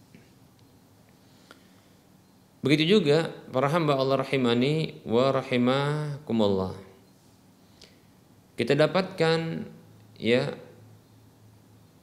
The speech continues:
para nabi dan rasul, mereka mendapatkan wahyu dari Allah Subhanahu wa taala.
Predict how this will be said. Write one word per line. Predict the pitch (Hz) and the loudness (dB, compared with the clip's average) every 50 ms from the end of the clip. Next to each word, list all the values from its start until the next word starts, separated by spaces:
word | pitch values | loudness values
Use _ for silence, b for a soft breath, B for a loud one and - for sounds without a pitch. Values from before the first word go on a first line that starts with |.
| _ - | _ 0
para | 120 123 135 131 | 2 2 2 2
nabi | 143 147 143 143 147 143 | 2 0 0 0 0 2
dan | 139 135 131 | 2 2 2
rasul, | 127 131 127 123 123 - - 147 147 151 151 151 156 - - - - - - - - - - - | 2 2 2 2 2 0 0 2 2 2 2 0 -2 -4 -8 -10 -14 -18 -20 -20 -20 -20 -20 -8
mereka | - 117 131 135 139 131 - - 156 156 156 156 151 - - - - - - | -2 0 2 2 2 0 -2 -4 -2 -2 -2 -4 -6 -8 -12 -16 -20 -16 -4
mendapatkan | - 123 131 139 135 - 170 165 - 147 135 120 | -2 2 2 2 2 2 -2 -2 -2 -2 0 0
wahyu | 120 123 - - 147 151 156 135 107 - - - - - - - | 0 0 -2 -2 -4 -2 -2 -2 -4 -6 -8 -14 -20 -14 -2 0
dari | 120 131 139 - | 2 2 2 0
Allah | - 143 147 165 165 | 0 0 2 2 2
Subhanahu | 147 - 127 113 113 113 127 131 127 120 110 | 2 0 -2 -4 -6 -4 -2 -2 0 0 2
wa | 104 101 98 | 2 0 0
taala. | - 104 101 95 92 90 85 | -2 -2 -2 -2 -2 -4 -6